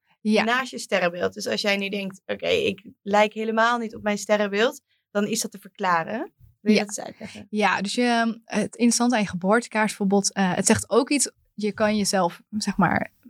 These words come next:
Speaker 1: eh, wel zo voelen. Of je algemene karakter kan bijvoorbeeld, zoals voor mij, echt als een stier zijn, soms heel praktisch.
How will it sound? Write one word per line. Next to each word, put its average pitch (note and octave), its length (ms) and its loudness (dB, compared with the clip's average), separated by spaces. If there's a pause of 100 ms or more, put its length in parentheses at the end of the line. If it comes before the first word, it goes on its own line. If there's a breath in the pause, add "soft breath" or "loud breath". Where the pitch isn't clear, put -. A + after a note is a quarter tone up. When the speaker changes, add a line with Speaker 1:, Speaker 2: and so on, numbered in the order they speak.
Speaker 1:
eh, F#3 240 -2
wel F#3 180 2
zo F#3 380 0
voelen. A3 840 0
Of F3+ 260 -8 (280 loud breath)
je - 80 -14
algemene G3+ 440 2
karakter F#3 360 0
kan F#3+ 120 0
bijvoorbeeld, F#3 280 0
zoals - 120 -2
voor G3 100 -4
mij, G#3+ 240 2
echt G#3+ 280 -2
als F#3+ 100 0
een F#3 80 0
stier G#3 320 2
zijn, G3+ 200 2
soms F#3 180 -4
heel F#3+ 160 2
praktisch. F#3 880 0